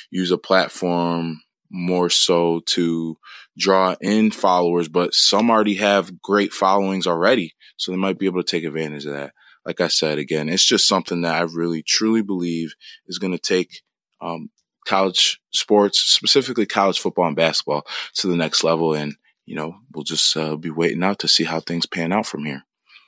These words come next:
So moving forward, you know, talking a little bit about the program with U B, uh, I, I, I mentioned to you guys last week that, you know, we wanted to be able to touch on, you know, the coaching staff and just how strong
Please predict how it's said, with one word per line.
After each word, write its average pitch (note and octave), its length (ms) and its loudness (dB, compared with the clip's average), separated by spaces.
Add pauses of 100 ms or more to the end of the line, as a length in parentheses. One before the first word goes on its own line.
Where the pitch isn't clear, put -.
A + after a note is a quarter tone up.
(1000)
So - 180 0
moving C3+ 420 4
forward, G2+ 640 4 (240)
you F#2 80 -6
know, F2+ 100 -2
talking G2+ 400 0
a - 20 2
little G2 180 0
bit G2+ 180 2 (160)
about F#2 300 0
the - 80 -6
program G2+ 480 2
with E2+ 120 -2
U F2+ 140 -2
B, F2+ 420 0 (560)
uh, - 540 -4
I, F2+ 80 -4
I, E2+ 40 -6 (140)
I F#2 60 -12
mentioned F#2+ 380 0
to - 120 -2
you F#2+ 60 -2
guys F#2 240 4
last F#2 320 2
week G2 300 0
that, E2+ 380 2 (420)
you E2+ 80 -6
know, E2 80 0
we E2+ 120 2
wanted F2 300 0
to - 80 -8
be E2+ 140 0
able E2+ 180 0
to E2+ 120 0
touch - 380 0
on, E2+ 520 -2 (260)
you F2 80 -8
know, E2 80 -4
the E2 100 -8
coaching G2+ 440 0
staff F2 400 0
and E2 120 -6
just F#2 320 0 (260)
how G2+ 440 4 (100)
strong G2+ 720 2